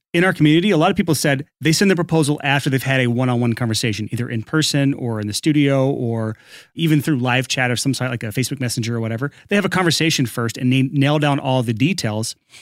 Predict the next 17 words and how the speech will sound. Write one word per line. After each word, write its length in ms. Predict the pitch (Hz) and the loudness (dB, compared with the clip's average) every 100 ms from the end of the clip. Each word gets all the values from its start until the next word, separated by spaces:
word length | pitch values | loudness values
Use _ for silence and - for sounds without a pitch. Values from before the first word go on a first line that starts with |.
| _ - | _ -10
That 380 | 120 156 233 - | -2 0 0 0
part 280 | - 208 196 | 0 0 0
of 100 | 139 | -2
the 80 | 135 | -2
process 420 | - 214 190 143 | -2 0 0 0
is 100 | 120 | -2
extremely 480 | 135 - 185 175 147 | -4 -2 0 2 2
important 320 | 139 220 175 | 0 -2 -2
because 200 | 135 131 | 0 0
once 220 | 131 185 | 0 0
they've 160 | 190 147 | 2 0
agreed 460 | 120 123 147 185 165 | 0 0 2 2 0
to 60 | |
details, 600 | 127 156 175 120 113 - - _ - - - _ - | 0 0 0 -2 -4 -6 -10 _ -20 -20 -20 _ -6
they 260 | 120 175 | 0 2
have 340 | 139 151 175 147 | 2 2 2 2
now 500 | 156 151 147 147 | 2 4 2 2